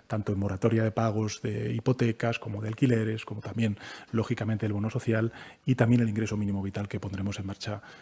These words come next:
eh, cuanto antes para, para, lógicamente, paliar las situaciones de necesidad sobrevenida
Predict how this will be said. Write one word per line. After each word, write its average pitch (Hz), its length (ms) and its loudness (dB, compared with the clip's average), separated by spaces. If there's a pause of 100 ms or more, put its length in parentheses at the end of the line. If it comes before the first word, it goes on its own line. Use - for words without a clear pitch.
(160)
eh, 117 240 -6
cuanto 107 280 0
antes 101 280 2
para, 104 320 -6 (340)
para, 101 300 0
lógicamente, 113 520 4
paliar 104 360 0
las 117 160 -6
situaciones 101 400 -4
de 98 100 -4
necesidad 104 600 -4
sobrevenida 104 600 0